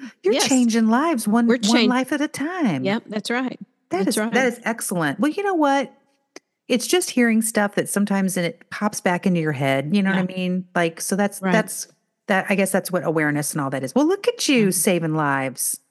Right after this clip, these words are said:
Speaker 2: No. Ooh, ooh,
Speaker 1: Oh.
Speaker 2: I do have something to report.
Speaker 1: What?
Speaker 2: The fire department came Friday.
Speaker 1: Oh, yeah.
Speaker 2: And they did our fire safety training. And it was
Speaker 1: Okay.
Speaker 2: fantastic. Again, as always.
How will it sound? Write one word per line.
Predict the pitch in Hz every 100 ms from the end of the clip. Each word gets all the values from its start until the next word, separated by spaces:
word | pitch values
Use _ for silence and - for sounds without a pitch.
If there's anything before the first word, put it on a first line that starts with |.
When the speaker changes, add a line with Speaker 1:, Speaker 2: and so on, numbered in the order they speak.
| -
Speaker 2:
No. | 185 214 240 254 392 220 - - 247 247
Ooh, | 254 - _ _ _ 285
ooh, | 269
Speaker 1:
Oh. | 262 208
Speaker 2:
I | 202
do | 220
have | 214
something | - 180 165
to |
report. | 160 - 180 147 - _ _ _
Speaker 1:
What? | 180 147 - _
Speaker 2:
The | 180
fire | - - 165 208 185
department | 190 - 175 180 170 -
came | - 170 170 165
Friday. | - 165 196 180 170 - _ _ _ _ _ _ -
Speaker 1:
Oh, | 175 214
yeah. | 175 233 277 135 - _ _ _
Speaker 2:
And | 233 175
they | 180
did | 170 175
our | 160
fire | - 175 165
safety | - 170 - -
training. | 160 - 160 156 160 _ -
And | 185 175
it | 156
was | 156
Speaker 1:
Okay. | 196
Speaker 2:
fantastic. | 156 - 160 160 160 - -
Again, | 185 170 180 190 156 - - _ _
as | 190 175 170
always. | 165 175 - - -